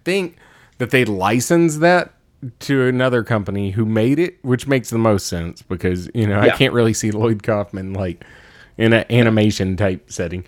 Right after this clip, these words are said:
Speaker 1: But I think that they licensed it, but then after that was over, they got the rights back, and then Troma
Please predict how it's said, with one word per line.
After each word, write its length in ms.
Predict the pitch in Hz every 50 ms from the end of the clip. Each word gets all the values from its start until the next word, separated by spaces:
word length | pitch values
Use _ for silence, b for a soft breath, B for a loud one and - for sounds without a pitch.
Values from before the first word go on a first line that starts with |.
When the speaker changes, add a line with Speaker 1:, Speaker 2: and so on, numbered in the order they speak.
| B B B B B B -
Speaker 1:
But 300 | 160 175 151 131 - - _ b b b b
I 60 | 117
think 260 | 117 - 160 175 196 -
that 120 | 240 196
they 100 | 196 175
licensed 640 | 147 127 117 113 113 123 143 151 - 202 196 185 175 208
it, 200 | 214 202 - _ _
but 300 | 110 98 95 123 107 -
then 400 | - 151 156 156 147 135 123 110 b b b b b b b b -
after 360 | 139 151 180 202 - - 214 185
that 120 | 180 -
was 120 | 156 127
over, 240 | 131 135 143 135 143
they 100 | 131 127
got 200 | 117 123 123 -
the 80 | - 104
rights 360 | 95 90 98 104 120 131 -
back, 300 | 147 147 151 151 - - _
and 160 | 127 117 113
then 140 | 113 104 98
Troma 760 | - - - - 165 180 202 208 185 151 120 98 92 92 92